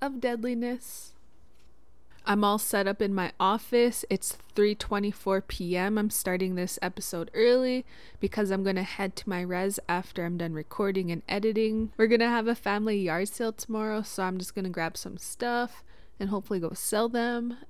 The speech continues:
And I don't know, but I gotta hurry up. So I have my water in front of me. I also have the Cree jar, my notebooks in front of me, and I also have my P C on because I'm not gonna be gaming tonight.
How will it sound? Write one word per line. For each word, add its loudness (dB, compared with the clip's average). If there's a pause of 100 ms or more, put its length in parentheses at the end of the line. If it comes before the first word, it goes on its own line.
And -4 (400)
I 4
don't 4
know, 2
but 0
I 2
gotta 4
hurry 6
up. 0 (100)
So 0 (200)
I -2
have -2
my -2
water 2
in -2
front -4
of 0
me. -2 (600)
I -2
also 0
have -2
the -2
Cree -2
jar, -2
my 0
notebooks -2
in -4
front -6
of -4
me, -2 (500)
and 0
I 2
also 2
have 2
my 0
P 2
C -2
on 0
because -2
I'm 0
not -2
gonna -2
be -2
gaming -2
tonight. -6